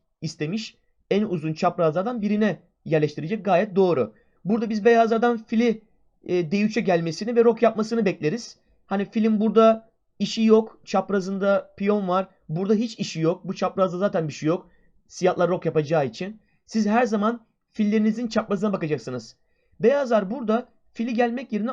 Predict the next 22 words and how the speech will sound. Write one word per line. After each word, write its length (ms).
at 260
ile 400
erken 520
bir 80
saldırı, 720
erken 420
bir 100
girişimde 680
bulunuyor. 520
Bunu 440
biliyorsunuz 520
prensiplere 540
aykırı 640
görüyoruz. 800
Doğru 260
kabul 180
etmiyoruz. 600
Hakikaten 580
de 140
bu 100
hamle 200
aslında 560